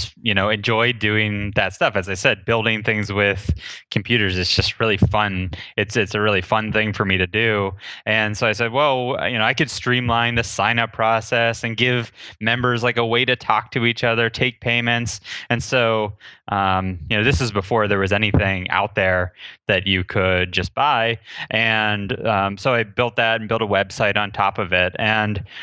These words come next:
you know, in some ways, looking back now, that is really the genesis of what Small Farm Central does. And so I took that and, and then, you know, the next year when,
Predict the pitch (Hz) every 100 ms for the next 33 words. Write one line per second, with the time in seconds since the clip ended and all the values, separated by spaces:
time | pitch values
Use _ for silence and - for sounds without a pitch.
0 | - _ - 139 123 113 104 160 156 120
1 | 123 113 120 - 120 110 107 131 123 95
2 | 104 147 160 104 104 98 90 95 113 127
3 | - 104 - 95 95 101 101 - _ _
4 | _ _ - 131 101 104 95 95 92 90
5 | 95 110 90 87 95 90 120 110 104 101
6 | 104 - - - 110 107 110 - - -
7 | 98 101 117 110 107 104 _ _ 107 101
8 | 101 101 98 98 95 - - - _ -
9 | 107 104 107 104 98 95 92 - 113 104
10 | 92 95 104 107 - 113 101 95 95 92
11 | 92 92